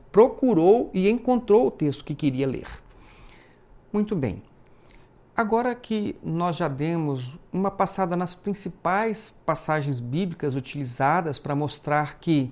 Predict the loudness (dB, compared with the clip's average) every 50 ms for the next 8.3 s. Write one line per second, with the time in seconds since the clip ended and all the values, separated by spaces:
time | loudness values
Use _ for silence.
0 | -8 -16 -20 -20 -20 -20 -20 -20 -20 -20 -20 -6 -2 -2 0 0 0 -2 -4 -6
1 | -4 -2 0 0 2 2 2 2 0 -2 -2 -2 0 0 2 0 0 0 -4 -4
2 | -6 -8 -10 -8 -6 -4 -4 -4 -4 -4 -2 -2 0 0 0 -2 -2 -2 -2 -4
3 | -4 -4 -4 -2 -2 -2 -2 -2 -4 -4 -4 -4 -6 -6 -6 -6 -4 -4 -4 -2
4 | -2 -2 -4 -4 -4 -4 -2 0 0 2 0 0 0 -2 -4 -4 -4 -2 0 2
5 | 2 2 2 0 -4 -4 -2 -2 0 2 2 2 2 0 -2 -6 -6 -4 -4 -2
6 | -2 -2 -4 -6 -8 -12 -18 _ -10 -4 -2 -2 -2 -2 -4 -4 -2 -2 0 0
7 | 0 0 0 -2 -4 -4 -4 -4 -4 -4 -4 -2 -2 -2 -4 -2 -2 -2 -2 -2
8 | -2 -2 -4 -6 -12 -18